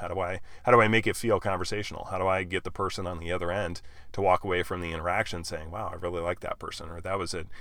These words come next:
interesting interaction," or, "Wow, that's a lot different than the typical sales interactions or meetings that I have"? You know, that's the, if, if I can give you anything, I hope it's that you'll,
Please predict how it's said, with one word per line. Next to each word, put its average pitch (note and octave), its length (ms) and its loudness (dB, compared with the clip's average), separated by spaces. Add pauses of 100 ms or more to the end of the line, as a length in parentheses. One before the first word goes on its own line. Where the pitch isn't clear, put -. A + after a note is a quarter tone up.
interesting G2+ 400 -4
interaction," E2 500 -4
or, E2 200 -12 (340)
"Wow, F#2 160 4
that's F#2 380 0
a G2 60 2
lot F2+ 180 6
different F#2 280 -2
than F2 120 -4
the E2+ 80 -4
typical G#2 360 -4
sales F2+ 360 -2
interactions E2 580 -6
or D#2+ 60 -6
meetings E2 340 -4
that E2+ 120 -4
I F2 60 -4
have"? - 340 -4 (340)
You G#2+ 60 0
know, G2 120 8
that's B2 340 10
the, G#2+ 300 8 (880)
if, A2+ 360 4 (200)
if A#2 140 4
I B2 100 12
can A2+ 240 2
give C#3+ 280 0
you A2+ 600 4 (460)
anything, E2+ 760 -4 (360)
I F#2+ 100 2
hope C3+ 360 4
it's - 260 0
that G2 260 8
you'll, F2+ 400 0